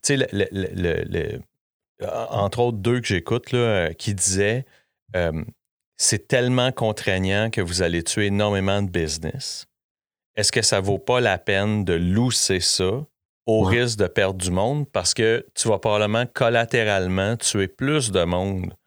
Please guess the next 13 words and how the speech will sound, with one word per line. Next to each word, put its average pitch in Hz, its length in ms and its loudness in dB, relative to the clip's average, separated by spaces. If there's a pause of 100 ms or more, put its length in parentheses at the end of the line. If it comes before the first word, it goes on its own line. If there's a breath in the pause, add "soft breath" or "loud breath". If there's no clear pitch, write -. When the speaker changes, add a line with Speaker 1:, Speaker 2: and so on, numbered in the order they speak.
(840)
Speaker 1:
euh, 82 300 4 (100)
à 90 140 0
fermer 101 520 0
plein 113 340 0
de 110 100 -6
compagnies 90 560 0
puis 90 140 -2
à 80 60 0
mettre 87 180 -2
des 85 160 0
gens 92 180 0
en 95 40 -4
faillite 80 640 -4